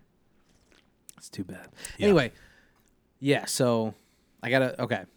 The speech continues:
Speaker 1: okay. I'll
Speaker 2: Yeah.
Speaker 1: watch Peace Walker.
Speaker 2: And then go
Speaker 1: Then play
Speaker 2: directly
Speaker 1: Phantom,
Speaker 2: into,
Speaker 1: then
Speaker 2: yeah.
Speaker 1: play Phantom Pain.
Speaker 2: Really, um, the chronology of it is three,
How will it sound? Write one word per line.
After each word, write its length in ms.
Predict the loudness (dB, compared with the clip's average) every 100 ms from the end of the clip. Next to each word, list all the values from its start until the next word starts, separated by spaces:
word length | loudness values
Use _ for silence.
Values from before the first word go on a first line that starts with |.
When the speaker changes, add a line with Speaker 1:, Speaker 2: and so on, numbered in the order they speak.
| _ -12
Speaker 1:
okay. 220 | -12 -14 _ -6
I'll 100 | -2
Speaker 2:
Yeah. 40 |
Speaker 1:
watch 220 | 0 -2 -2
Peace 240 | -4 -2
Walker. 460 | -4 -4 -8 -10 -14 _ _
Speaker 2:
And 120 | -14 -12
then 260 | -12 -16 -20 _
go 80 | -10
Speaker 1:
Then 80 | -8
play 80 | -6
Speaker 2:
directly 240 | -6 -8 -12
Speaker 1:
Phantom, 200 | -12 -14
Speaker 2:
into, 160 | -14 -18 _ _ -20
Speaker 1:
then 80 | -20
Speaker 2:
yeah. 20 |
Speaker 1:
play 160 | -18 -18
Phantom 340 | -18 -20 -20
Pain. 280 | -20 -20 -20 _ _ -6
Speaker 2:
Really, 480 | -2 0 0 -2 -4
um, 580 | -4 -4 -6 -10 -16 -18 _ _ _ -20
the 760 | -12 -8 -6 -6 -6 -8 -10 -14 _ _ _ _ _ -20 -12
chronology 680 | -8 -4 -4 -4 -8 -8
of 140 | -8 -8
it 100 | -12
is 520 | -10 -10 -12 -18 -20 _ -20
three, 800 | -14 -8 -6 -6 -8 -12 -14